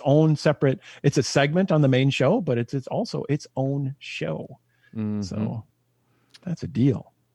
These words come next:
Speaker 2: That is a deal.
Speaker 1: For a sponsor.
Speaker 2: Two, it's a twofer,
Speaker 1: Interesting.
Speaker 2: as they say.
Speaker 1: Mm. Yeah,
Speaker 2: Ah.
Speaker 1: that's my, one of my takeaways here. But that was fun. Thank you, Jersey, for this conversation. And, uh, it's, yeah, it's, it gave me a lot of good food for thought too,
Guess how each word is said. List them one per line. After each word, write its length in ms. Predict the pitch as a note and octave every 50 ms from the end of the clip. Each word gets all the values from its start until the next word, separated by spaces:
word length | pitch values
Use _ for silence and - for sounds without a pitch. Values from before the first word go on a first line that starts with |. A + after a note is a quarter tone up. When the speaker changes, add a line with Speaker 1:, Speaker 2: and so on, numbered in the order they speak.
| _
Speaker 2:
That 100 | - G#2
is 140 | A2 B2 A2
a 60 | A2
deal. 360 | F2 - F2+ F2+ E2+ E2 F#2 - -
Speaker 1:
For 80 | -
a 20 | -
sponsor. 440 | - _ - A2+ B2+ C#3 C#3+ - A2
Speaker 2:
Two, 40 |
it's 120 | G2+ - -
a 40 | C3+
twofer, 220 | - - - A3+ A3+ D3+
Speaker 1:
Interesting. 320 | A#2 - A#2+ G2 F#2 G2+ - _ _ _ _ _ _ -
Speaker 2:
as 140 | - A2+ F#2
they 140 | - G#2+ G2+
say. 360 | - - G#2 - G2 G2 - - _ _ C#3
Speaker 1:
Mm. 160 | E3 C3+ G2+ _ _ _ _ _ _ _ _ _ _ _ _ _ _ _ _ _ _ _ _ _ A3
Yeah, 200 | E3 D3 D3+ C3 G#2+
Speaker 2:
Ah. 120 | C3 C#3+ C#3
Speaker 1:
that's 200 | C3+ C#3+ - -
my, 200 | A#2+ C3 C3 A#2+ A2+ C3
one 140 | B2+ B2
of 80 | B2+ A#2+
my 100 | A2 G#2+
takeaways 380 | - B2 A2 - A#2 G#2 G2+ -
here. 200 | - A2 G#2+ - - -
But 200 | C3+ B2+ - F3+
that 80 | G#3+ A#3+
was 120 | A3 E3
fun. 220 | - F3+ D3+ A#2+ G#2
Thank 180 | - D#3+ D3
you, 80 | - C#3+
Jersey, 240 | B2 C#3 B2+ A2+ A#2+
for 140 | G#2+ - A#2+
this 140 | A2+ -
conversation. 680 | - B2+ A#2 G#2+ G#2 G2+ - A2+ G#2 G#2 - G#2+ G2+ G#2+ -
And, 420 | - G#2+ G#2 G2 F#2+ F#2+ G2 F#2 F#2+
uh, 220 | F#2+ F#2 F#2 F#2 - _ _ _ _ _ _ _ _ _ _ _
it's, 380 | - G2+ F#2+ _ - - - _ _ _ _ _ _ _ _ _ _ _ _ _ _ _ _ _ -
yeah, 120 | - - - _ _
it's, 200 | A#2+ A2+ _ -
it 220 | - B2 B2 - -
gave 240 | - D3+ C#3+ C3+ B2+
me 100 | C3 B2
a 60 | A2
lot 140 | G#2 G2+ G2+
of 60 | F2+
good 140 | A2 F#2+ -
food 180 | - G#2+ F#2+
for 120 | - A2+ G#2+
thought 280 | A2 G#2+ - - -
too, 360 | - - C#4+ A#3 C#3+ C#3+ E3+